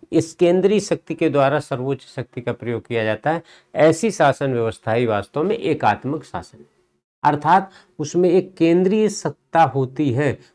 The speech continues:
वही सारी शक्तियों का प्रयोग करती है और वह जब चाहे और जितना चाहे उतना ही प्रांतों को देती है, उससे अधिक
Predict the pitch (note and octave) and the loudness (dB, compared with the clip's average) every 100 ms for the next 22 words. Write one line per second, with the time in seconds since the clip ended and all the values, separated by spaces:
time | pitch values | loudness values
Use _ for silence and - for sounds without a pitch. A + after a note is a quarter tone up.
0 | - C3+ D#3 G3+ G#3 C3+ B2+ C3+ C3 A#2+ | -10 0 2 2 2 2 2 0 -4 -10
1 | - B2 A#2+ D3+ D3+ A2+ B2 A#2+ A2+ - | -4 -2 0 0 -2 -2 -2 -2 -6 -6
2 | C3 G#2+ G2 - _ _ _ C3+ C#3 D3 | -6 -4 -4 -8 _ _ _ 0 2 2
3 | F#3 D3 B2 A3+ G#3 G3 D#3+ D#3 C#3 - | 0 0 2 2 2 2 2 4 0 0
4 | D#3 A#2+ G#2+ D3+ G3+ A3 D3 D3+ B2 C#3 | -2 -2 -6 -4 0 2 2 0 2 2
5 | A#2+ - _ - E3 F#3 F3+ F3+ F3 F3 | -2 -4 _ -8 -6 0 2 2 2 0
6 | C#3 C#3 C#3 D3 D3 C3+ A2+ A#2+ A#2+ E3 | 2 2 2 -2 -2 -2 -2 -2 -2 -2
7 | F#3 D3 - C#3+ C3 A2+ G3 | 0 -2 -2 0 2 2 -2